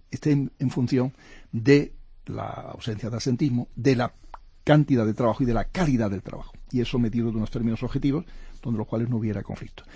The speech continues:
De tal manera que aquellos que trabajen bien pueden ganar más de lo que ganan ahora, pero el que no trabaje bien, evidentemente, perdería salario.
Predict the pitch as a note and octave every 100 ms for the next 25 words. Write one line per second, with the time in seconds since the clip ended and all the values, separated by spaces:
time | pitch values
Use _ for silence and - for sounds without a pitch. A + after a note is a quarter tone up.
0 | - - - A#2+ D#3+ G3+ G3 G#3+ B2+ G#2+
1 | D3 G#3+ - A2 - - D3+ D#3 A3 -
2 | B2+ E3+ G3+ C#3+ B2 A2 A2+ A#2 G2+ G#2
3 | G2+ G#2+ - - - - - - - -
4 | - - - - - C#3+ - D3 C#3+ A3+
5 | - - - A#2 A2+ A#2+ A#2+ D3 D3 A#2+
6 | C3 E3+ - - - -